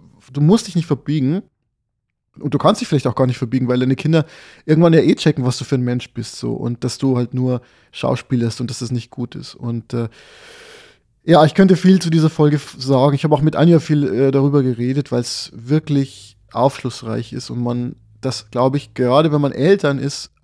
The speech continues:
als Ausgangspunkt nehmen könnte, um mal über unterschiedliche Belastungen zu reden und über Ehrlichkeit in der Beziehung. Und, äh,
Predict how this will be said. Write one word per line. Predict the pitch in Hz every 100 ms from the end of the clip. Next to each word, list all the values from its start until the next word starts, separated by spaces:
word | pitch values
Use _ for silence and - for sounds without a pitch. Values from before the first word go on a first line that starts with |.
| -
als | 120 123 -
Ausgangspunkt | - - 180 - 147 - - 143
nehmen | 135 139 139 135 131 _
könnte, | - 139 160 - 147 - - _ - _
um | - 135
mal | 131 127 127
über | 127 131 127 107 -
unterschiedliche | 135 143 139 131 120
Belastungen | 131 135 139 139 135 123
zu | 131
reden | 120 127 127 127 -
und | 117
über | 117 117
Ehrlichkeit | 117 139 143 - 123 123 123
in | - 117 113
der | 110
Beziehung. | 110 - 156 151 147 147 - - - - - -
Und, | 135 143 139 123 139
äh, | 131 131 131